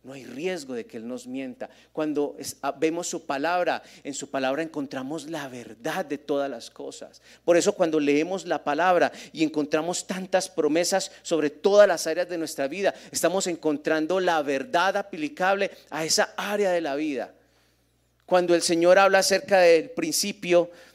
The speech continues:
¿sí?, de, de abstenerte de las relaciones sexuales antes del matrimonio, es porque es la verdad. Porque lo contrario y falsificar, digamos, el principio es hacerte daño. Eso es una realidad. La Biblia es clara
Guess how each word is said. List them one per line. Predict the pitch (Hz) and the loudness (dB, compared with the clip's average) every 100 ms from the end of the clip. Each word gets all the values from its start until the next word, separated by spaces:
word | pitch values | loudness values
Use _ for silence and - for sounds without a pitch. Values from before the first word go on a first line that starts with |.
| _ | _
¿sí?, | - 180 185 - _ _ _ _ | -4 -2 -4 -10 _ _ _ _
de, | - 156 156 156 151 - | 0 4 6 6 2 -4
de | 147 160 151 - | 0 4 4 0
abstenerte | 151 - - 156 165 170 202 | -4 -4 2 4 6 4 4
de | 196 | 4
las | 170 151 | 4 2
relaciones | 151 143 156 180 | 2 2 0 -2
sexuales | 185 160 160 151 185 | -4 -2 2 2 0
antes | 190 190 165 | -2 -4 -4
del | 180 | -2
matrimonio, | 170 160 165 202 196 | -2 -2 -2 0 -2
es | |
porque | - 220 220 190 | 4 2 4 2
es | 180 | 4
la | 220 | 6
verdad. | 214 180 151 196 202 185 - - - _ | 6 4 2 2 2 2 -4 -18 -20 _
Porque | 208 214 226 | 4 8 8
lo | 208 | 8
contrario | 208 190 180 226 240 226 185 170 | 6 2 4 6 8 8 4 2
y | |
falsificar, | 160 180 - 175 165 - 202 208 196 156 - | 2 0 0 -6 -8 2 4 4 2 -4 -12
digamos, | 165 196 180 175 | 0 2 2 0
el | 170 | -4
principio | - 208 180 165 247 247 180 | 0 0 0 -2 -2 -2 -4
es | 190 | -4
hacerte | 190 196 165 - 190 | -2 -4 -4 -4 -2
daño. | 208 226 220 160 - _ _ _ _ _ _ | -2 -2 -2 -6 -8 _ _ _ _ _ _
Eso | 156 | -10
es | - | -6
una | 208 208 | -4 -2
realidad. | 202 185 160 156 160 175 60 - _ _ _ _ _ _ _ _ _ _ _ _ _ _ _ _ _ _ _ | -2 -4 -4 -4 -6 -8 -14 -20 _ _ _ _ _ _ _ _ _ _ _ _ _ _ _ _ _ _ _
La | 120 | -8
Biblia | 110 120 127 | -8 -8 -12
es | 131 - _ | -12 -14 _
clara | 143 151 - - | -16 -12 -14 -16